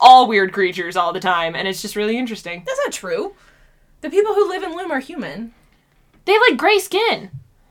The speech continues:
Speaker 2: She has gray skin.
Speaker 1: Well, I know, she's a chimera.
Speaker 2: Oh, yeah, no, yeah, they do have gray skin. 'Cause they're, like, w-, they're, but they're human. They're just, like, weird humans.
Speaker 1: Yeah, okay, they're creatures. Anywho.
Speaker 2: Okay, whatever. They're
Speaker 1: Whatever.
Speaker 2: humanoid.
Speaker 1: Doesn't matter.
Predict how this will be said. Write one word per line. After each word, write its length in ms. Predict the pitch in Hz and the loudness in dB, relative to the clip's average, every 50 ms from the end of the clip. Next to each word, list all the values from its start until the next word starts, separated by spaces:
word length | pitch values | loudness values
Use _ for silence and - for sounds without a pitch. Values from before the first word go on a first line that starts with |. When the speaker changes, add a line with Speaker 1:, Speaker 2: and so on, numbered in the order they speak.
| _ _ _ _ _ _ _ _ _ - | _ _ _ _ _ _ _ _ _ -14
Speaker 2:
She 360 | - - - - 233 277 294 | -10 -10 -6 -4 -2 -2 0
has 200 | 254 202 - - | 0 -2 -4 -4
gray 180 | - 139 120 | -8 -10 -10
skin. 480 | - - - - - - - 196 214 214 _ _ _ _ - | -10 -14 -16 -16 -18 -16 -16 -18 -18 -18 _ _ _ _ -6
Speaker 1:
Well, 120 | - 285 294 | -4 -2 0
I 20 | |
know, 120 | 320 339 | 0 -2
she's 200 | 330 - 277 240 | -2 -2 -4 -6
a 60 | 254 - | -8 -6
chimera. 260 | - 240 247 262 302 | -4 0 6 8 10
Speaker 2:
Oh, 280 | 311 302 277 262 262 262 | 12 12 12 10 8 6
yeah, 200 | 311 285 - 302 | 4 2 2 2
no, 160 | 311 349 311 | 0 0 0
yeah, 240 | 285 233 196 - - | 0 0 -4 -4 -4
they 180 | 202 - 320 262 | -6 -6 -4 -2
do 80 | 285 | -2
have 80 | 277 226 | -2 -2
gray 100 | - 202 | -2 -4
skin. 200 | 208 214 - - | -6 -8 -10 -10
'Cause 120 | - 320 | -10 -8
they're, 160 | 233 285 285 277 | -4 -2 0 0
like, 140 | 262 247 | 0 -2
w-, 360 | 220 - 185 185 196 214 - 208 | -4 -8 -16 -16 -16 -14 -12 -10
they're, 100 | 294 254 | -8 -6
but 120 | - 254 | -6 -6
they're 120 | 330 339 | -6 -8
human. 340 | 311 - 247 262 226 170 160 | -8 -8 -6 -6 -6 -6 -6
They're 100 | 180 185 | -8 -8
just, 160 | 180 202 202 | -8 -8 -8
like, 120 | 214 208 - | -8 -8 -8
weird 480 | 170 175 175 170 170 175 170 156 - - _ _ _ _ _ - | -10 -12 -12 -10 -10 -12 -12 -14 -18 -20 _ _ _ _ _ -20
humans. 680 | - 143 143 - 110 - 202 214 - - - - _ _ _ _ _ _ _ _ _ _ _ _ _ _ _ _ - | -20 -18 -18 -18 -16 -18 -18 -16 -18 -20 -20 -20 _ _ _ _ _ _ _ _ _ _ _ _ _ _ _ _ 2
Speaker 1:
Yeah, 240 | 269 349 285 269 | 4 6 6 6
okay, 160 | 311 - 277 226 | 4 2 2 2
they're 120 | 214 220 | 2 2
creatures. 360 | - - 180 - - - - | 2 0 -6 -6 -10 -10 -2
Anywho. 440 | - - 349 381 381 311 254 208 - | 4 6 6 6 6 6 4 4 4
Speaker 2:
Okay, 340 | - - - - 254 180 208 | 2 0 -2 -4 -4 -4 0
whatever. 360 | 220 240 220 190 143 117 - - | 4 4 4 4 2 -2 -4 0
They're 60 | - | 4
Speaker 1:
Whatever. 240 | - 262 254 247 226 208 | 6 8 8 10 10 8
Speaker 2:
humanoid. 540 | 190 - 262 226 214 196 185 190 190 208 208 | 8 8 8 4 2 2 0 0 0 2 6
Speaker 1:
Doesn't 340 | 359 359 339 - 381 277 214 | 6 8 8 8 4 0 0
matter. 480 | 196 165 139 131 117 113 139 202 214 | -2 -4 -4 -4 -4 -4 -6 -6 -10